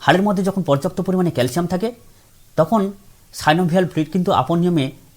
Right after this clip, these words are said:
জয়েন্টের মধ্যে তৈরি হয়ে যায়। অতএব হাড়কে পরিপুষ্ট করতে গেলে,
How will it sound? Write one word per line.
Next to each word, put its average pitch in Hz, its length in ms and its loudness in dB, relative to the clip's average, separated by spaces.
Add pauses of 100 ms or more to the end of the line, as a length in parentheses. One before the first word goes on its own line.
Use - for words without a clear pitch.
(120)
জয়েন্টের 156 340 2
মধ্যে 151 200 0 (120)
তৈরি 147 220 0
হয়ে 101 180 -6
যায়। 92 120 -2 (840)
অতএব 196 260 0
হাড়কে 160 300 2
পরিপুষ্ট 202 300 0 (120)
করতে 202 240 -4
গেলে, 208 140 0